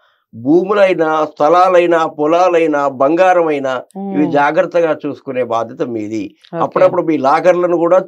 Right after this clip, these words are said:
Speaker 1: చూసుకొని రండి. అది
Speaker 2: చెక్
Speaker 1: ఎటో పోవు,
Speaker 2: చేసుకోవాలి.
Speaker 1: కానీ
Speaker 2: మ్మ్.
Speaker 1: మనం చెప్పడం మన ధర్మం.
Speaker 2: అవును, అవును.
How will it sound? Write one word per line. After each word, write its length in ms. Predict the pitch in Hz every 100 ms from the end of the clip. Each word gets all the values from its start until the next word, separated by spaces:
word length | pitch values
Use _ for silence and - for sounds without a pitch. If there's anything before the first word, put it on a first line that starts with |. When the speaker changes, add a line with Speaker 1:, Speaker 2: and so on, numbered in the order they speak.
| 170
Speaker 1:
చూసుకొని 460 | 156 - 175 175
రండి. 560 | 151 135 131 160 151 - _ _ _ _ -
అది 100 | 117
Speaker 2:
చెక్ 140 | 117
Speaker 1:
ఎటో 40 |
పోవు, 280 | 196 180 196
Speaker 2:
చేసుకోవాలి. 300 | 247 139 120 -
Speaker 1:
కానీ 200 | 139 175
Speaker 2:
మ్మ్. 120 | 202
Speaker 1:
మనం 100 | 165 151
చెప్పడం 320 | 139 175 180
మన 120 | 143
ధర్మం. 200 | 113 110
Speaker 2:
అవును, 220 | 143 127 - _
అవును. 200 | 139 135